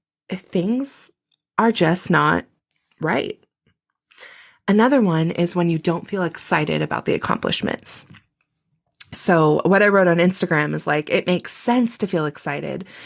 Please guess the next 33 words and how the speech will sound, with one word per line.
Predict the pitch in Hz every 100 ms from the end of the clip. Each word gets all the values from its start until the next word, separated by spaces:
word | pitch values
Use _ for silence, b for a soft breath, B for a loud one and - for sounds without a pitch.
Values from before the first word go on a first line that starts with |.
| B B B
when | 208
you | 208
achieve | 185 - 214 180
a |
big | 170 165 170
milestone | 175 185 233 247 233 - 160 156
and | - 180 165
accomplish | - 226 214 190
a | 175
goal. | 233 339 - - B B B B
But | 226
when | 269
the | 262
goal's | 202 262 339 381
not | 359
in | 302 226 -
alignment | 208 190 196 240 220 180
with | 180 -
your | 170
true | - 226 277
purpose, | - 226 - 147 - -
you | 185 202
can | 214 -
actually | 170 190 - 240 233 220
feel | - 175 170
the | 165 175
opposite | 165 165 170 - -
way, | 160 143 202
which | 180 170 170
is | 160
gonna | 165 156
be | 151 147
unfulfilled, | 160 156 156 - - 220 185 165